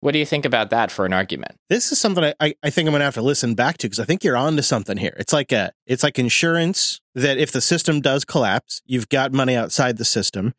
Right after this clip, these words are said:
Speaker 2: And if the system doesn't collapse, uh, you, you, in theory, as long as you did it correctly, you didn't overspend, you didn't spend more than you could afford to lose. So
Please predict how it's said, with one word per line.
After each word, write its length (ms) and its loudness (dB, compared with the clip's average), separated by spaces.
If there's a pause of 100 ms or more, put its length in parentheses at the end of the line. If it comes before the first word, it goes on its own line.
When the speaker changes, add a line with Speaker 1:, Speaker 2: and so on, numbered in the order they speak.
(120)
Speaker 2:
And 520 2
if 200 -2
the 100 -2
system 380 0
doesn't 400 0
collapse, 640 0 (160)
uh, 180 2
you, 240 0
you, 200 -2
in 160 0
theory, 480 0
as 100 0
long 160 2
as 140 0
you 60 0
did 140 2
it 160 -6
correctly, 380 -2
you 140 0
didn't 280 0
overspend, 760 0
you 60 0
didn't 180 0
spend 280 2
more 220 2
than 140 0
you 100 2
could 100 0
afford 280 0
to 80 0
lose. 420 0
So 500 0